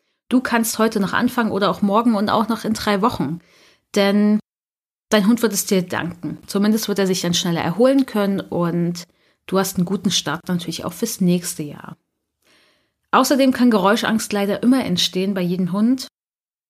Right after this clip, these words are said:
Wir denken immer so, ja, der Welpe, ich hab den prima sozialisiert. Ja,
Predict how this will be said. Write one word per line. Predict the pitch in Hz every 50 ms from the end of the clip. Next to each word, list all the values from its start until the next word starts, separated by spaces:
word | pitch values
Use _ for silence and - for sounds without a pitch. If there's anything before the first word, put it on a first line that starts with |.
| _ _ _ _ _ -
Wir | - 208 214
denken | 175 185 185 208 220 196
immer | 202 185 185
so, | 180 185 196
ja, | 185 180 185 196 208 214 - - - -
der | 202 190
Welpe, | 196 196 202 214 - 208 202 190 - - -
ich | 185 - 196
hab | 180 -
den | 214 202 175 - - - _
prima | - - - 269 269 240 226 214
sozialisiert. | 202 208 214 202 - - 208 196 196 190 175 202 202 208 226 220 - _ _ _ _ _ _ _ _ _ _ _ _ _ _ _ -
Ja, | 165 185